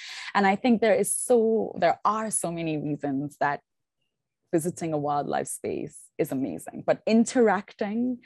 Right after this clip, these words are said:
no, I would definitely not be a poster girl for that in any way, shape, or form. And there obviously are many examples of feeding and riding and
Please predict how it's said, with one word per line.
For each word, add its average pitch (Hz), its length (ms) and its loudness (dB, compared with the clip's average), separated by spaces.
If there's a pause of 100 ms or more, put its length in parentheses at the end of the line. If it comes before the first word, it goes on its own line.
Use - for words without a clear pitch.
(500)
no, 165 400 0
I 151 120 -4
would 151 180 -4
definitely 156 680 -2
not 147 380 -2 (1700)
be 170 380 0
a - 80 2
poster - 340 0
girl 156 240 0
for - 140 -2
that 151 240 -2
in 143 320 -4
any 160 280 0
way, 147 240 0
shape, 147 300 -6
or 143 80 -4
form. 139 340 -4
And 139 280 -2
there 147 220 -2
obviously 151 420 -2
are 147 180 -2
many 147 300 0
examples 147 580 -4
of 139 80 -6
feeding 151 640 -2
and 127 200 -2
riding 147 560 2
and 131 160 -6